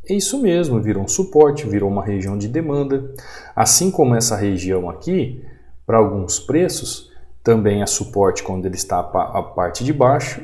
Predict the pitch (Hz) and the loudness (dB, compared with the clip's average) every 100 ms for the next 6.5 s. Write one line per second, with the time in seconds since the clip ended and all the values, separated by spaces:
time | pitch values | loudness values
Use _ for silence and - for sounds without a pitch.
0 | - 185 139 127 143 147 - - 120 120 | 0 2 4 2 0 0 -4 -2 -2 -2
1 | 131 123 113 123 95 - 95 95 - 95 | -4 -4 0 0 0 -4 -6 -6 -4 -2
2 | 95 - 98 95 95 92 - 98 120 - | -4 -4 -6 -6 -2 -4 -4 -6 -4 -2
3 | - 107 95 82 - - - - - 82 | -2 -2 -4 -8 -12 -18 -20 -20 -16 -6
4 | 87 123 127 - - - - - - - | -4 -4 -6 -12 -16 -18 -20 -20 -20 -12
5 | - 104 - 113 98 - 95 104 101 - | -4 -2 0 0 -2 -4 -4 0 0 0
6 | 139 135 185 214 | -2 -2 -2 -2